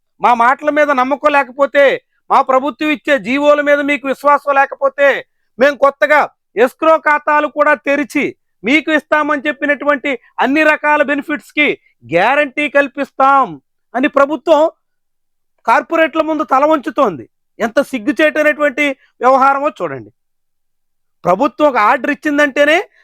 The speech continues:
అది మొత్తం ప్రభుత్వం గ్యారంటీ ఇచ్చినట్టు, ఆ ఆర్డరే అన్నింటికీ హామీ అన్నట్టు. కానీ ప్రభుత్వాలు జీవోలు ఇచ్చినా అమలు కాకపోవడంతో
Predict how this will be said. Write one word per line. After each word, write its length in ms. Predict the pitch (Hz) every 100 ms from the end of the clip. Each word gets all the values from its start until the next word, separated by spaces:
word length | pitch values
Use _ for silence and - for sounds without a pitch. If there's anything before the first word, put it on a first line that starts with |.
| -
అది 140 | 247
మొత్తం 400 | 254 262 - 311
ప్రభుత్వం 480 | 285 277 294 - 262
గ్యారంటీ 460 | 220 247 285 262 302
ఇచ్చినట్టు, 560 | 285 - 339 135 - _ _ _ _ _ _
ఆ 80 | 196 240 175
ఆర్డరే 520 | 208 262 277 330 349 - _
అన్నింటికీ 400 | 208 277 302 277
హామీ 460 | 330 233 254 311 330
అన్నట్టు. 460 | 294 269 - 127 - _ _ _ _ _
కానీ 180 | 285 302
ప్రభుత్వాలు 640 | 294 247 285 - 302 294
జీవోలు 420 | 175 254 302 302
ఇచ్చినా 380 | 285 294 285 285 - _ _ 170
అమలు 280 | 240 302
కాకపోవడంతో 960 | 302 302 285 294 285 277 277 233 269 254